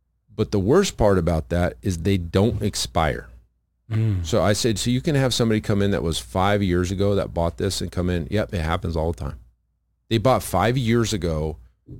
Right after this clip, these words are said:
Speaker 1: sessions, and they're coming in in twenty twenty-four, and they bought this in twenty nineteen. Oh, yeah. Mind-blowing
Speaker 2: Yeah.
Speaker 1: that this is, this, this business is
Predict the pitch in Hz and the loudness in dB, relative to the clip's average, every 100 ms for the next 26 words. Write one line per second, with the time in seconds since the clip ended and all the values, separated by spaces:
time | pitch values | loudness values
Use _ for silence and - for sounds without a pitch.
0 | - _ _ - - 123 - 101 90 85 | -20 _ _ -8 0 0 2 0 0 -4
1 | - - - 95 90 87 - 110 107 104 | -10 -16 -8 -4 -2 -2 -2 0 2 2
2 | 90 - 95 95 - 98 - 92 92 85 | 0 -2 -2 0 0 -2 0 0 2 2
3 | 76 85 80 87 80 - 82 73 78 - | 0 0 -2 -6 -8 -6 -4 -4 -6 -6
4 | 78 90 - _ _ _ _ _ 101 98 | -6 -6 -10 _ _ _ _ _ 0 0
5 | 80 - - _ _ _ _ _ _ _ | -2 -6 -14 _ _ _ _ _ _ _
6 | _ _ _ _ _ _ _ _ - 113 | _ _ _ _ _ _ _ _ -2 2
7 | 147 135 98 87 82 82 135 - - 120 | 4 4 4 4 4 4 4 4 4 2
8 | 113 - - 104 98 - 104 90 - 95 | 0 -4 -2 0 0 0 0 0 -2 0
9 | 123 92 - - 95 80 - | 0 -2 -2 0 0 0 -6